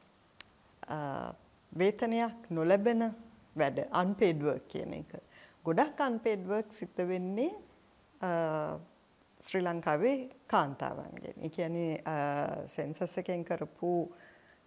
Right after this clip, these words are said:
අ, ටයිම් යූස් සර්වේ එක, දෙදහස් දාහතේ කරපු ටයිම් යූස් සර්වේ එකකින් ඒගොල්ලන් පෙන්නුම් කර unpaid work and care work කියන ඒ කොටසේ,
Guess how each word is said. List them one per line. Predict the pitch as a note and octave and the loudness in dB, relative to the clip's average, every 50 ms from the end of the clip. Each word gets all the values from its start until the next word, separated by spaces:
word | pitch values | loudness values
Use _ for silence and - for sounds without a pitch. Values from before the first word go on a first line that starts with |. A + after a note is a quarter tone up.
| _ | _
අ, | - D3+ C#3 C3+ C#3 | -2 0 2 0 0
ටයිම් | - - F3+ E3+ E3+ F#3 G#3 | 2 2 4 4 4 4 4
යූස් | A3 A3+ A3 - - | 4 2 2 2 2
සර්වේ | F3 C#3+ C#3 C3 C3+ C3+ | 2 2 4 2 0 -2
එක, | C3 - D3+ D#3 | -2 -2 -2 -2
දෙදහස් | D3+ D3 E3+ D#3+ D#3+ D#3 - F3 | -2 0 0 -2 -2 -2 -2 0
දාහතේ | D#3+ D#3+ D#3+ F3 F3+ F3 - F#3 | 0 0 0 0 -2 -2 -2 -2
කරපු | F3 - F3+ E3+ E3+ - F3+ | -2 0 -2 -2 -2 -4 -4
ටයිම් | - F3 D#3+ C#3+ C#3+ D3+ | -4 -4 -4 -4 -4 -4
යූස් | F3 F#3+ F#3 - | -4 -4 -4 -2
සර්වේ | - F#3 F3+ F3 E3 | -2 -2 0 0 -2
එකකින් | D#3 D#3 - G3 A3 C4+ | -4 -4 -4 -4 -2 -2
ඒගොල්ලන් | C4+ A3+ G3 F3+ F#3 F#3 F#3 F#3+ F#3+ | -2 -2 -2 -4 -4 -4 -4 -4 -4
පෙන්නුම් | F#3 G3 F3 - D#3+ E3 E3+ F3 F3 | -4 -4 -4 -2 -2 -4 -4 -4 -2
කර | - G3 F#3+ F#3+ F3+ G3 D#4 A#4 - - - - - - - - _ - | 0 0 0 0 0 -2 -4 -4 -6 -10 -18 -20 -20 -20 -20 -10 _ -2
unpaid | E3 D#3 E3 D#3+ G3 G3 F#3+ E3+ E3+ E3 | -2 0 2 2 2 2 2 2 0 0
work | F#3 F#3+ G3 G3 G3 - | 2 2 2 0 -2 -4
and | - - G3+ F#3 F3+ F3+ F3+ F3+ | -4 -2 -2 -2 -2 -4 -6 -6
care | - - F#3+ F3+ E3+ E3+ F3 E3+ | 0 2 4 6 6 6 4 4
work | F#3 F3 F3 E3+ F3 - | 2 2 0 0 -2 -6
කියන | - - E3+ D#3+ D3+ D3+ | -6 -4 -4 -2 -2 -2
ඒ | D#3+ D#3 - - D#3 D3+ | -2 -4 -2 -2 -4 -4
කොටසේ, | C#3+ - E3+ D#3+ - F#3 F3+ - - - - G#3+ F4 | -2 -2 -4 -2 -2 -4 -4 -4 -4 -4 -2 -2 -4